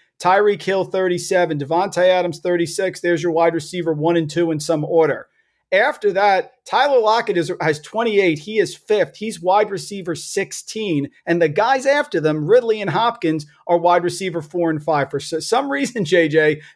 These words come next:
maybe it's 'cause he's not the prototypical wide receiver in size. Lockett doesn't get the respect. He plays sixteen games, he gets a lot of targets, and he catches touchdown. Isn't it just that simple?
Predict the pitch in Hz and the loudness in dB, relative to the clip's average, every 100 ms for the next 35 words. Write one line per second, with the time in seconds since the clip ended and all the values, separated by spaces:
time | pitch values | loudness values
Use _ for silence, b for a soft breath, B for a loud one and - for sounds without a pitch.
0 | 165 214 262 233 233 196 175 170 170 180 | 0 0 2 -2 -2 -4 -4 -6 -2 0
1 | 190 - 156 - 180 170 143 - 180 180 | 0 -2 -10 -4 -2 0 -2 -4 -4 -4
2 | 180 185 151 135 160 156 151 175 160 151 | -6 -6 -2 -2 -2 -4 -8 -6 -2 0
3 | 127 117 - 139 180 240 - b b b | -2 -6 -2 2 2 0 -4 b b b
4 | - 160 226 233 226 214 190 185 190 175 | -2 2 2 0 -2 -2 -2 -2 -2 -2
5 | 160 151 214 165 - - 147 - 160 220 | -4 -2 -2 -2 -4 -16 -16 -2 -2 -2
6 | - 214 - 208 190 185 185 170 _ - | 0 -2 -2 -8 -4 -4 -4 -8 _ -20
7 | 117 196 208 208 196 190 190 180 180 185 | -4 -2 0 2 2 0 -2 -2 -2 -4
8 | 165 147 196 214 196 - 190 - 147 113 | -4 -2 0 0 -4 -4 -4 -2 -6 -6
9 | 139 226 311 311 247 - 220 156 175 220 | -2 -2 -2 -8 -8 -6 -6 -6 -8 -8
10 | 269 | -10